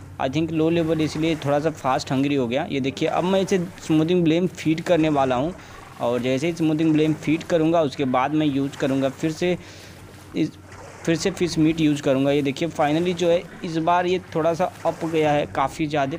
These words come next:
पचास percent complete हो चुका है। I mean, दस गुना smoothing blame देने के बाद ये total फ़ोर्टी फ़ाइव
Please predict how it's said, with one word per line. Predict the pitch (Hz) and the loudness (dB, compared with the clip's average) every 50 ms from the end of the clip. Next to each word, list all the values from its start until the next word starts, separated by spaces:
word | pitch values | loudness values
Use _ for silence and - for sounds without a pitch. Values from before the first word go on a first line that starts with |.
| - - | -8 -8
पचास | 151 - - 139 139 156 156 | -8 -4 -2 -2 -2 -2 -4
percent | - - - - - - - 147 147 | -8 -16 -18 -18 -12 -6 -6 -6 -4
complete | 143 - 143 127 - - 143 147 - | -2 -2 -4 -2 0 0 -2 -2 -2
हो | - - 151 165 | -4 -2 -2 -2
चुका | 165 170 190 160 190 175 | 0 -2 -4 0 2 2
है। | 143 147 156 - | 2 2 0 -2
I | - 143 143 | -4 -2 0
mean, | 147 151 160 165 180 - - - - - - - - - - - - 147 | 2 0 0 -2 -6 -10 -18 -20 -20 -20 -20 -20 -20 -20 -20 -14 -10 -2
दस | 135 165 196 208 - - - - - - - - - - | 2 2 2 2 0 -4 -14 -18 -20 -20 -20 -18 -8 -4
गुना | 151 160 185 180 | -2 0 0 -2
smoothing | - - 165 170 170 165 185 185 175 | -2 -2 -2 -2 0 0 0 0 0
blame | 165 175 180 180 175 | 0 0 0 0 2
देने | 151 151 156 170 170 | 2 2 2 2 2
के | 156 | 2
बाद | 165 160 165 160 | 2 2 2 2
ये | 165 | 0
total | 151 151 147 139 143 156 | 0 0 0 0 2 0
फ़ोर्टी | 151 151 - 147 139 147 147 | 0 0 0 -2 0 0 -2
फ़ाइव | 147 - 135 143 170 | 0 0 0 0 0